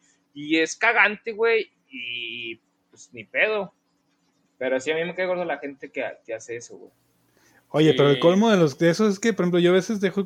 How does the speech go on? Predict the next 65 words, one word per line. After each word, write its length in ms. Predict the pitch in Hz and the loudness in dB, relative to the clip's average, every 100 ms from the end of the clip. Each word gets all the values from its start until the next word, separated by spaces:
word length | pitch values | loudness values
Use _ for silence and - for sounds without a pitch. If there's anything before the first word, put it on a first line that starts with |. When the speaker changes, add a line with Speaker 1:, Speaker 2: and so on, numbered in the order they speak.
| - | -2
Speaker 2:
siempre 200 | 160 175 | -2 0
dejo 100 | 180 | -2
el 80 | |
carro 180 | 185 175 | -2 -2
cerca 260 | 165 170 180 | -2 -4 -2
de, 160 | 170 135 | 0 0
de 120 | 117 | -2
donde 220 | 113 135 | -4 -4
dejar 220 | 147 143 | -4 -6
el 80 | 147 | -6
carrito. 400 | 160 156 143 147 _ - _ | -2 -4 -4 -8 _ -20 _
Y 80 | 147 | 2
a 40 | |
veces 360 | 147 151 196 165 | 4 4 2 -4
de 200 | 143 139 | 0 4
ida 440 | 147 226 156 147 - _ _ _ _ _ | 4 6 4 2 -4 _ _ _ _ _
ya 640 | 139 123 151 156 165 165 _ 139 _ _ _ | -8 0 2 4 2 0 _ -20 _ _ _
dejo 320 | 151 127 143 | -6 -4 0
el 60 | 170 | 0
carrito 480 | 180 175 180 180 180 | 2 2 0 0 -2
y 80 | 143 | -2
me 100 | 120 | -2
llevo 220 | 117 156 | 0 2
las 140 | 143 117 | 0 -2
bolsas 320 | 139 147 127 | -4 -4 -4
ya 120 | 131 | -2
desde 200 | 139 127 | -2 -2
ahí. 120 | 185 | -2
O 60 | 185 | -2
sea, 240 | 117 117 _ | -4 -6 _
no 180 | 135 135 | -4 0
regreso 240 | 151 156 170 | 2 2 0
el 80 | |
carrito 240 | 160 135 147 | -2 -4 -2
vacío, 260 | 131 196 | -4 -4
sino 180 | - 101 | -4 -8
que 100 | - | -10
llego 200 | 104 135 | -6 -6
con 120 | 151 147 | -6 -8
todo 240 | 151 151 _ - _ _ | -8 -8 _ -20 _ _
y 80 | - | -2
ya 80 | 120 | 0
no 120 | 139 | 2
me 300 | 139 139 135 | 0 0 -2
cargo 260 | - 120 123 | -6 -4 -2
las 120 | 127 | -4
bolsas 300 | 107 101 113 | -4 -8 -10
hasta 200 | 101 - | -12 -14
el 40 | 104 | -6
carro. 280 | 131 123 110 | -6 -6 -10
Speaker 3:
Ah, 280 | - 180 202 | -4 0 0
sí, 180 | 185 160 | -2 -6
sí, 160 | 160 151 | -2 2
Speaker 2:
Y 40 | |
Speaker 3:
eso 200 | 156 156 | 2 0
sí, 300 | 151 156 143 135 | -8 -4 -6 -6
sí 240 | - 135 | -8 -4
es. 360 | 135 131 131 165 | -4 -6 -8 -2
Speaker 2:
y 80 | |
luego 160 | 156 196 | 2 4
Speaker 1:
Ah, 80 | 240 | 4
Speaker 2:
llego 100 | 247 | 4
Speaker 1:
eso 100 | 262 | 4
Speaker 2:
al 40 | |
Speaker 1:
también, 120 | 294 | 4